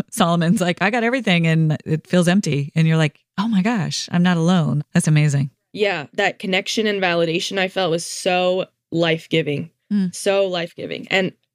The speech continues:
Speaker 2: I kind of really needed that because, you know, as I said before, whenever I tried to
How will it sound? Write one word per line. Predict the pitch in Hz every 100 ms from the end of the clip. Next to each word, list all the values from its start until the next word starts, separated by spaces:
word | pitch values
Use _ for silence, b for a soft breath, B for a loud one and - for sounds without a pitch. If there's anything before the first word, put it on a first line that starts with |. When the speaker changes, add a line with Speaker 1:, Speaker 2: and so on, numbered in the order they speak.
| -
Speaker 2:
I | 185
kind | 196 233 240
of | 294 196
really | 214 202
needed | 170 165 165 196
that | 202 214 220 -
because, | - 175 165 - - _ -
you |
know, | 196
as | 185
I | 175 180
said | 170 170
before, | 175 - 185 175
whenever | 165 165 165
I | 165 160
tried | - 160 160 -
to | 170 160 156